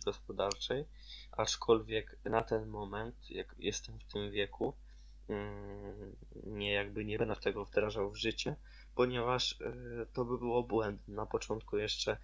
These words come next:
e, lepiej właśnie znaleźć tą pasję, jak wspominałem, i dopiero później na podstawie tej pasji otworzyć własny, własny biznes i na tym zarabiać. Oczywiście, mm, myślę tam nad niektórymi,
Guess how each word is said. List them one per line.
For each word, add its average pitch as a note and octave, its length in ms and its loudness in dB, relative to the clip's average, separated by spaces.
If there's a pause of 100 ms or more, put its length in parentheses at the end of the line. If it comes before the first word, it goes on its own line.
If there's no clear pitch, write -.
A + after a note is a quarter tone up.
(300)
e, F#2+ 400 2
lepiej G2+ 340 0
właśnie G2+ 280 4
znaleźć G2+ 440 0
tą G#2 140 4
pasję, G#2 340 2
jak G#2+ 100 -2
wspominałem, G2+ 680 0 (380)
i - 40 -18
dopiero A2 380 6
później A2 480 0
na G#2 140 -2
podstawie - 480 -2
tej G2+ 180 0
pasji G#2+ 600 2
otworzyć - 360 2
własny, G#2+ 400 0 (260)
własny G#2 380 4
biznes A2+ 560 0 (340)
i - 40 -6
na G#2+ 120 4
tym A2 160 0
zarabiać. G#2+ 460 2 (340)
Oczywiście, A2+ 880 2 (400)
mm, G2 400 -4
myślę G#2 280 4
tam - 320 -4
nad F#2+ 260 0 (540)
niektórymi, G2+ 800 0